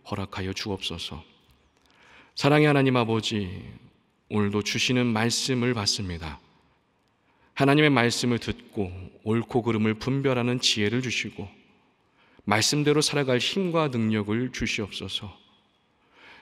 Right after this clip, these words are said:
회개할 것이 있다면 회개하게 하시고, 주님이 원하시는 돌이킴을 이루어내는 주의 백성들 되게 하옵소서.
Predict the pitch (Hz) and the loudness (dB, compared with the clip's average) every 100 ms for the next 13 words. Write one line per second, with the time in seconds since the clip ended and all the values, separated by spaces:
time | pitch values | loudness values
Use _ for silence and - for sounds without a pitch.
0 | - 170 156 170 160 156 - 139 123 127 | 0 2 6 6 6 2 2 0 0 0
1 | 120 120 120 98 - 160 147 120 120 110 | 2 2 0 -2 -4 -2 -2 -2 -2 -2
2 | 98 - 110 107 92 - _ _ _ _ | -4 -6 -8 -12 -14 -16 _ _ _ _
3 | _ _ _ - - 113 113 101 110 123 | _ _ _ -6 0 2 2 2 2 2
4 | 123 - 123 127 123 123 135 151 - 139 | 0 -2 0 0 -2 0 0 0 -4 -2
5 | 143 151 147 143 _ _ _ _ 127 120 | -2 -2 -4 -10 _ _ _ _ -2 2
6 | 135 117 101 123 123 - - 113 104 104 | 4 4 2 2 0 -4 -4 -4 -4 -6
7 | - 107 101 113 139 139 110 104 104 95 | -4 -4 -2 -2 -4 -4 -8 -6 -6 -6
8 | 98 - 104 - 98 | -8 -10 -10 -12 -14